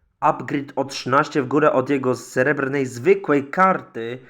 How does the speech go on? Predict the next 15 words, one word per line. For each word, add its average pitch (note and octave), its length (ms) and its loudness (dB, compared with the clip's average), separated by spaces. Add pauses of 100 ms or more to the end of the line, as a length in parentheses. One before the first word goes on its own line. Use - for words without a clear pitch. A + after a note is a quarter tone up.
(720)
Fajne E3 340 0
statystyki F#3 540 -2
ofensywne. C3 920 0
Dziewięć D3 440 0
jeden C#3 260 2
pace'a, C3 400 0
osiem B2+ 240 -2
siedem A#2+ 260 0
dribbling, A#2 380 -2
osiem A#2+ 240 -6
cztery A2+ 260 -4
shooting, B2 460 -6
osiem D#3+ 360 4
sześć C3+ 360 -2
physical. C#3 840 2